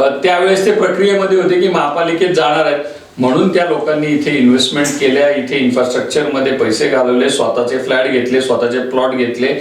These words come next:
आणि इथे राहण्यास आले. आज त्या लोकांची फसवणूक होतीये असं बऱ्याच नागरिकांचं मत येतंय.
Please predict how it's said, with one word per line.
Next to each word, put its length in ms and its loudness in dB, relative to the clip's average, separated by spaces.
आणि 180 0
इथे 300 0
राहण्यास 380 0
आले. 360 -2
आज 340 0
त्या 120 2
लोकांची 440 0
फसवणूक 500 2
होतीये 680 0
असं 360 0
बऱ्याच 460 0
नागरिकांचं 720 0
मत 260 0
येतंय. 360 -4